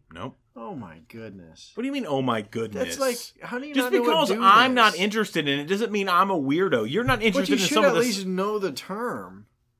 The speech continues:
Speaker 2: The movie.
Speaker 1: Cara Dune?
Speaker 2: No, not Cara
Speaker 1: I don't.
Speaker 2: Dune.
Speaker 1: I don't. I'm sorry.
Speaker 2: It's a movie about, like, a spice planet and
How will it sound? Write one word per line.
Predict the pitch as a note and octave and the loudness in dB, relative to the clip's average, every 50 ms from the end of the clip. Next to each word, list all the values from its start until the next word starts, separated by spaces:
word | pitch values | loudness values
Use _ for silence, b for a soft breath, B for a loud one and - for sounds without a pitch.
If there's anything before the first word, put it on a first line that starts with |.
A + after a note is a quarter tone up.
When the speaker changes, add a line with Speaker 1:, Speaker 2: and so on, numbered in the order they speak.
| _ _ | _ _
Speaker 2:
The | C#3+ D#3+ D#3+ | -10 -8 -6
movie. | D3+ D3+ E3+ | -4 0 4
Speaker 1:
Cara | C3 C#3 E3 F#3+ G3 G#3+ A3 G#3+ | 4 6 6 6 6 6 4 4
Dune? | F#3 C#3 B2 D#3 F3+ G3 G#3+ A#3+ C4 D4 D#4+ F4+ E4+ B3+ F#4+ | 4 2 0 0 2 4 4 4 2 2 0 -4 -6 -6 -2
Speaker 2:
No, | G4 F4+ F4+ F4+ F4 E4+ E4 D#4+ D4 B3 | -2 0 0 0 2 2 2 2 2 0
not | A3 G3 F3+ D3 | -2 -2 -4 -4
Cara | - - - E3 | -4 -4 -4 -2
Speaker 1:
I | |
don't. | D3+ D#3+ E3 D3+ B2 G#2+ | -2 0 0 0 0 -2
Speaker 2:
Dune. | - B2+ | -4 -4
Speaker 1:
I | C3 C#3 | -4 -4
don't. | C#3+ D#3+ D3+ C3 G2+ F2 F2 | -4 -4 -4 -4 -6 -6 -8
I'm | G2 A2 | -10 -8
sorry. | - F3 E3 C3 F#2 E2+ E2+ - - _ _ _ _ _ _ _ _ - - - _ _ _ - _ | -6 -4 -4 -4 -4 -8 -10 -14 -20 _ _ _ _ _ _ _ _ -20 -20 -20 _ _ _ -20 _
Speaker 2:
It's | - F#3+ G3+ - A#3+ | -6 -6 -6 -4 -4
a | A#3+ | -4
movie | A#3 A3 A3 A3+ B3 C4 A#3 G3+ F#3 D3 C3 | -4 -6 -8 -8 -8 -8 -6 -4 -4 -2 -2
about, | B2+ B2 A#2 C#3 C#3 C3+ A#2+ | -2 -2 -2 -2 -2 -2 -2
like, | C3 C3 C3 C3 | -4 -6 -8 -8
a | A#2 | -10
spice | - - - _ D3+ D#3 D#3+ D#3+ D3+ | -10 -10 -10 _ -8 -8 -8 -8 -10
planet | - - - E3+ E3 E3 E3 E3 E3 D#3+ D#3+ D#3+ D#3+ D#3+ D#3 A#2+ | -12 -16 -16 -14 -12 -12 -12 -12 -10 -10 -10 -8 -10 -10 -10 -12
and | G#2+ A2 G#2+ G2+ G3 | -14 -14 -16 -16 -18